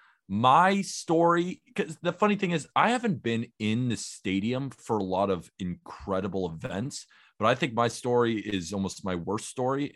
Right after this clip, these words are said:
and which made me kind of, this is why I always stay till the very end of every baseball game I can do. Because when I was nine, I, it was one of my first games ever with my dad when we drove up to Oakland to see the Yankees play the Oakland A's.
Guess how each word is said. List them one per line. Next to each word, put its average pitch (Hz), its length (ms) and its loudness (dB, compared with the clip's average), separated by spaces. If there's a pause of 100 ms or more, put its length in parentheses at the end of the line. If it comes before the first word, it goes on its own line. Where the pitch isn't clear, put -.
and 95 160 -4
which 90 260 -8
made 95 240 -2
me 92 360 -6
kind 95 200 -6
of, 87 140 -10
this 98 220 -10
is 82 160 -10
why 95 240 0
I 92 180 -4 (100)
always 92 380 0
stay 92 300 -4
till 90 180 -6
the 87 80 -6
very 90 300 -2
end 92 160 -4
of 85 80 -8
every 90 240 -6
baseball 92 420 -6
game 90 180 -6
I 90 80 -4
can 87 160 -10
do. 98 280 -4 (500)
Because 98 260 0
when 110 120 -2
I 120 100 4
was 123 340 0
nine, 95 800 2
I, 98 540 2
it 110 40 -10
was 101 140 -6
one 107 320 -6
of - 20 -4
my 104 140 0 (140)
first 117 340 -2
games 101 300 -2
ever 98 240 -4
with 87 200 -8
my 87 120 -6
dad 87 360 0
when 87 140 -8
we 95 100 -2
drove 92 300 -2
up 90 140 -4
to - 160 -16
Oakland 90 480 -6 (360)
to 101 80 -12
see 113 140 -4
the 92 80 -4
Yankees 95 540 -2
play 87 260 -6
the 80 120 -8
Oakland 87 340 -6
A's. 110 360 -4